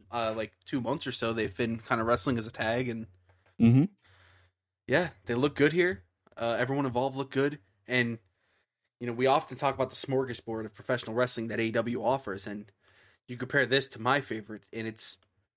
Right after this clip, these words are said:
Speaker 1: two completely different just styles of wrestling. Two different stories are being told here, and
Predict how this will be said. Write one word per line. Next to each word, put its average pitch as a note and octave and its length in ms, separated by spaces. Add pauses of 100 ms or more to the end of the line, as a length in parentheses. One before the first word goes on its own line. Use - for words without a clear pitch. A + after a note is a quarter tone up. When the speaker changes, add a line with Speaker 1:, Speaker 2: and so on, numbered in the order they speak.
(320)
Speaker 1:
two D#3+ 140
completely C3+ 560
different A#2+ 460
just - 260
styles A#2+ 460
of G#2 120
wrestling. A2+ 360
Two C3+ 160
different C3 280
stories B2+ 500
are A#2 60
being A2+ 260
told B2+ 320
here, G#2 240
and A2 360